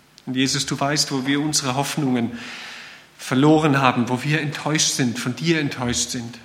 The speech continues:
wo manches anders läuft, wie wir es gerne hätten. Da komm du doch bitte hinein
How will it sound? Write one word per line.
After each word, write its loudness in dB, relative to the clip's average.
wo -4
manches 2
anders -2
läuft, 0
wie -4
wir 0
es 0
gerne -2
hätten. -8
Da -4
komm -2
du -2
doch -4
bitte -2
hinein -2